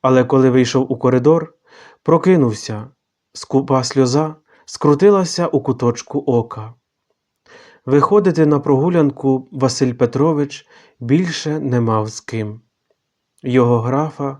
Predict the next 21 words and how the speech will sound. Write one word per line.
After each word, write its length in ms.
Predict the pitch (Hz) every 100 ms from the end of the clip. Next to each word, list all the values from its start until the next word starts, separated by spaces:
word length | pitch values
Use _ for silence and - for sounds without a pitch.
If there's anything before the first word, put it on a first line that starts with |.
| _ _ _
більше 440 | 127 120 113 - 117
не 160 | 123
було. 480 | 113 113 110 110 123 _ _ _ _ _ _ _ _ _ _
Але 240 | - 135 131
Василь 380 | 131 127 135 123
Петрович 720 | 127 123 180 156 120 - - _ - - -
вирішив 640 | 160 214 208 202 190 175
не 180 | 165 185
зраджувати 640 | 175 196 151 123 120 123
второваного 720 | 120 - 135 123 120 123 120 131
маршруту. 840 | 139 139 - 147 127 127 110 127 _ _ _ _ _ - - -
Ступаючи 760 | - 165 147 214 180 127 131
крок 300 | 120 127 123
за 160 | 117 123
кроком, 560 | 143 156 165 143 131 - - - _
чоловік 560 | 160 165 170 226 226 -
думав 520 | 135 202 196 127 120
про 140 | 135
ті 180 | 131 143
дванадцять 560 | 127 135 135 131 135 123
років, 540 | 143 160 - 135 120